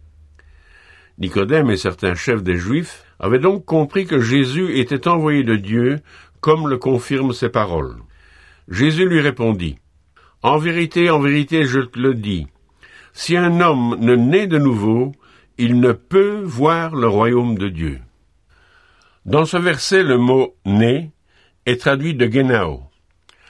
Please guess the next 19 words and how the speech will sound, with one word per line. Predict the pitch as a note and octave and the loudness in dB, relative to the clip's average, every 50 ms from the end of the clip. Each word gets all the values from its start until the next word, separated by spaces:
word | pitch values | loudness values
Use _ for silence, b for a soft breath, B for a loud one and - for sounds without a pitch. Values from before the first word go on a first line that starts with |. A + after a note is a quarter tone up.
| b b b b b b - | b b b b b b -6
Plusieurs | - A#2+ A2+ A#2+ C#3 C#3+ B2 A2+ | -4 -2 0 2 2 2 2 2
versions | G#2 A#2 B2+ A#2+ - - - - C#3+ D3+ E3 D#3+ | 2 2 0 0 0 -6 -6 -2 -2 0 0 2
mentionnent | C3+ A2 G#2 G#2 F#2+ - - - B2+ C3+ C#3+ C#3 B2+ A2+ | 2 2 2 2 0 -4 -2 0 0 0 2 0 0 0
dans | F#2+ F#2+ G2 | 0 0 2
leurs | F#2+ F#2+ F#2 F#2 | 2 2 2 2
notes | G#2+ A#2+ B2 B2 | 2 0 0 -2
explicatives | A2 F2+ - - - G2+ F#2 - A2+ A2 - - C#3+ C#3+ C#3+ C#3 C#3 D3 C#3+ C#3+ B B B B B B B B B B B B B B - | -6 -10 -10 -12 -12 -10 -4 -2 -2 -2 -2 -2 -2 -2 -2 -2 -2 -4 -6 -6 B B B B B B B B B B B B B B -6
qu'il | - C3+ C#3 C#3+ | -2 -2 -2 -2
signifie | - F3 E3 E3+ E3+ D#3 - - G#3+ G3+ - - | -2 -2 -2 0 0 -2 0 0 -2 -2 0 0
engendrer. | D3 C#3+ C3+ B2+ B2+ C3 B2+ B2 G#2+ G2+ G#2+ G#2+ F#2+ E2 C#2+ C#2 - _ _ _ _ b b b b b b b b b b | 2 2 2 2 2 2 2 0 0 0 0 0 0 0 -4 -8 -14 _ _ _ _ b b b b b b b b b b
Mais | - F#2 F#2+ | -2 -2 0
le | F#2+ G#2 F#2+ | 0 0 -4
Christ | - - - C3+ E3 D#3+ - - - b b b b | -6 -4 -2 -2 -2 -2 -6 -12 -16 b b b b
se | - - A2+ | -8 -4 -2
réfère | A2 G#2+ E3+ F#3 F#3 - E3+ E3+ D#3+ D#3 | 0 0 0 -2 0 0 -2 0 0 -2
bien | C3+ C#3+ D3+ D#3 E3 D#3+ - | 0 0 2 2 2 0 0
à | B2+ B2 | -2 0
une | B2+ C3 B2+ B2 | 0 0 0 0
naissance, | C3 C#3 B2 - - B2+ A2 F#2+ D#2+ C#2+ C#2+ - - - - | 0 0 -2 -2 -2 -2 0 0 0 -4 -6 -10 -14 -20 -20